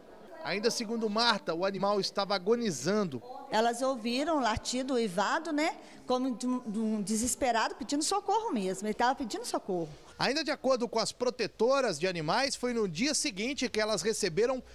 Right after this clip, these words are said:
Speaker 1: uma denúncia anônima que informava quem seria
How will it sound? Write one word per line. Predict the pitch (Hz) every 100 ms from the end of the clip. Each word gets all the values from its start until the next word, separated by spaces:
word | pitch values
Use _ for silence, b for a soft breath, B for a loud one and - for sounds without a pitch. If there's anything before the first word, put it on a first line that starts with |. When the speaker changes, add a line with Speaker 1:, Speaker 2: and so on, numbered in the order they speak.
| B B
Speaker 1:
uma | 240 277
denúncia | 220 262 269 302 - 269
anônima | 233 247 220 143 117 B B -
que | 214
informava | 254 240 175 180 240 277 254
quem | - 254 277
seria | - 208 196 247